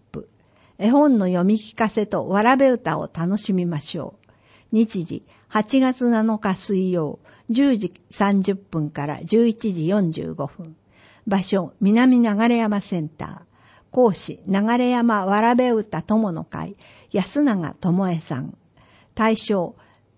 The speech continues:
未就園児とその保護者。定員、先着順で二十組。費用無料。申し込み、電話または直接窓口へ。問い合わせ、南流山センタ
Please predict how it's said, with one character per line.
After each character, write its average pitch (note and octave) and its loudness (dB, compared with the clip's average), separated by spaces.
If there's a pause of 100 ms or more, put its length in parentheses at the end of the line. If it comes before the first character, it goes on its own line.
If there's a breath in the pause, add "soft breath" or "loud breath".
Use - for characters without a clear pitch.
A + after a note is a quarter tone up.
(260)
未 F#3 2
就 C4+ 4
園 B3 4
児 E3 -8
と - -10
そ G#3 0
の G#3+ 2
保 G#3 0
護 F#3+ 0
者。 - -10 (380 soft breath)
定 A#3+ 4
員、 A3 0
先 B3+ 2
着 A#3 -2
順 F#3+ 0
で F3 -2
二 F3+ 2
十 A#3 0
組。 D#3 -10 (380 soft breath)
費 C#4+ 4
用 E3+ 4
無 D#3+ 0
料。 E3 -4 (480 soft breath)
申 A#3+ 6
し - -10
込 A3 0
み、 G3 0
電 A3 4
話 G#3+ 0
ま G3+ 0
た C4+ 2
は G#3+ -2 (160)
直 - -8
接 B3 0
窓 G#3 2
口 - -6
へ。 - -20 (500 soft breath)
問 B3 6
い A#3 6
合 A3+ 4
わ G#3 0
せ、 - -6
南 B3 4
流 A3+ 0
山 G#3+ -2
セ F#3+ -6
ン D#3 -8
タ - -14